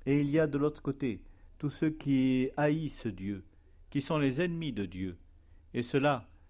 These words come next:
si vous avez prononcé une parole, c'est pourquoi ? C'est, « Seigneur, tu ne m'aimes plus.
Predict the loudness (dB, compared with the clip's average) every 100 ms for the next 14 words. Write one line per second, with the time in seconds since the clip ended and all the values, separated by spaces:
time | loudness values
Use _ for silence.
0 | -20 -10 -4 0 2 4 2 2 0 0
1 | -2 -2 -2 -2 -2 0 0 0 -6 -14
2 | -18 -10 -6 -4 -4 -4 0 0 0 -8
3 | -18 -18 -12 -6 -2 2 2 2 -2 0
4 | -2 -2 -4 -4